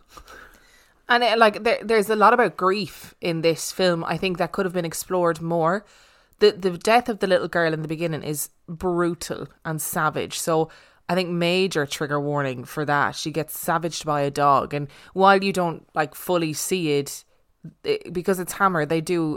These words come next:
Speaker 2: they do enough for it to be gratuitously gory. Um, and there were bits of it that I genuinely did struggle to watch, and I had to look away for just because it was so gory. But I think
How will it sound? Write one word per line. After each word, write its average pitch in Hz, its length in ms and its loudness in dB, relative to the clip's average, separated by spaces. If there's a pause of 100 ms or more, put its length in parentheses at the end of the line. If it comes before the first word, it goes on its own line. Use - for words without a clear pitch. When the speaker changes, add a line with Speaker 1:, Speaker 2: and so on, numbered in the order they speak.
Speaker 2:
they 190 220 2
do 190 180 0
enough 165 300 0
for - 180 -6
it - 120 -10
to - 100 -12
be 147 320 -4 (100)
gratuitously 156 800 -4
gory. 151 560 0 (520)
Um, 165 480 0 (180)
and 190 120 2
there 202 80 6
were 202 100 6
bits 185 260 -2
of - 60 -2
it 170 100 0
that 165 100 -2
I 160 140 4
genuinely 156 580 -4
did 151 220 -6
struggle 151 400 -4
to 147 140 -10
watch, 151 380 -4
and 156 80 -4
I 147 100 -2
had 147 160 -8
to - 100 -10
look 151 160 -6
away 147 240 0
for 151 260 -2
just 147 300 -6
because 151 240 -6
it 147 60 -10
was 147 100 -8
so 151 260 -2
gory. 143 440 -2 (380)
But 208 120 4
I 196 80 4
think 214 380 0